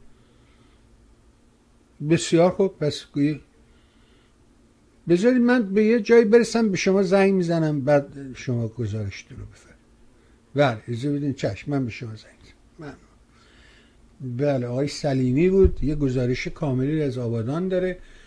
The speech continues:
گفتیم بذارین حرفمون تموم شه، حتماً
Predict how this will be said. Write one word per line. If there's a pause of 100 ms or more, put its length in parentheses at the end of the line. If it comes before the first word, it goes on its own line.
(520)
گفتیم
بذارین
حرفمون
تموم
شه،
حتماً